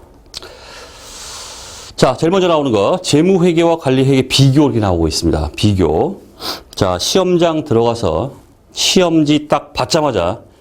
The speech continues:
일 번 문제 이게 보일 겁니다. 재무회계와 관리회계 비교. 진짜입니다. 믿어주세요. 자, 먼저 밑에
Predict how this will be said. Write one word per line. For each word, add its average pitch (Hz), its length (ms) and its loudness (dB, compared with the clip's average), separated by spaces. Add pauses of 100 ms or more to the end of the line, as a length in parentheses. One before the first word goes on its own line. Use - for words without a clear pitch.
(260)
일 240 260 6
번 220 300 2
문제 113 580 4
이게 101 160 4
보일 92 220 0
겁니다. - 420 -10 (1160)
재무회계와 123 800 2
관리회계 92 580 0
비교. - 440 -2 (880)
진짜입니다. 101 840 0
믿어주세요. 101 840 0 (600)
자, 123 120 2
먼저 127 200 0
밑에 120 580 0